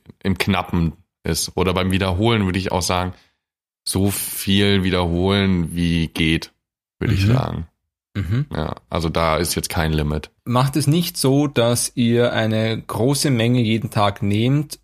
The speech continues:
Speaker 2: und sagt, dass mit der großen Menge geht sich's aus. Also hundertdreißig, dann geht sich's aus. Weil man macht eben nicht jeden Tag diese hundertdreißig.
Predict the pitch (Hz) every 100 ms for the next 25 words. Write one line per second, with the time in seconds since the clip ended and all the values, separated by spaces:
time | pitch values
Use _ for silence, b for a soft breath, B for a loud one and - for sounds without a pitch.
0 | - 117 113 - 107 110 - 107 - -
1 | 107 - _ 127 131 139 120 117 117 104
2 | 104 95 90 92 - - - 107 123 143
3 | - 110 135 - 127 - 107 101 101 101
4 | - - - 104 101 110 110 127 - -
5 | 98 90 90 98 95 - 95 90 90 -
6 | 92 87 87 87 90 90 85 - 82 -
7 | 117 139